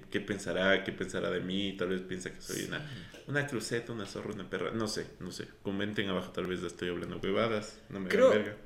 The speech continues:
Speaker 2: creo que en general es más difícil que dos mujeres tengan full confianza como dos hombres pueden llegar a tener.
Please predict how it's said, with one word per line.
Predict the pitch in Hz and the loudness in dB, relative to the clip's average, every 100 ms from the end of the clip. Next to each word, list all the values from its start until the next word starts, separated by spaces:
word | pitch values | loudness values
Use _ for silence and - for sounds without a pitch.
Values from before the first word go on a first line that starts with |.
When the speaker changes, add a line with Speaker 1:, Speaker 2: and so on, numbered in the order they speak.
| - - - | -14 -12 -8
Speaker 2:
creo | 127 247 - | 6 6 6
que | 131 117 - - - - - - - - - | 4 2 2 -6 -16 -20 -20 -20 -20 -18 0
en | 139 127 | 2 4
general | 135 127 135 156 135 | 4 6 6 6 6
es | |
más | 135 143 | 4 2
difícil | 120 107 123 131 147 123 - - - - | 0 -2 -2 0 -2 -2 -8 -20 -16 2
que | 120 | 4
dos | 120 120 107 - - - - | 4 2 -2 -10 -18 -14 -2
mujeres | 123 - 156 202 214 - | -2 2 2 4 2 0
tengan | 127 110 107 | 2 2 0
full | 170 277 | 2 2
confianza | - 117 151 175 185 156 | 4 0 0 -2 -4 -4
como | 113 104 | -2 0
dos | 107 110 | 2 2
hombres | 117 104 | 0 -2
pueden | 107 104 95 | -2 -2 -2
llegar | 90 90 | 0 -2
a | |
tener. | 87 85 | -4 -10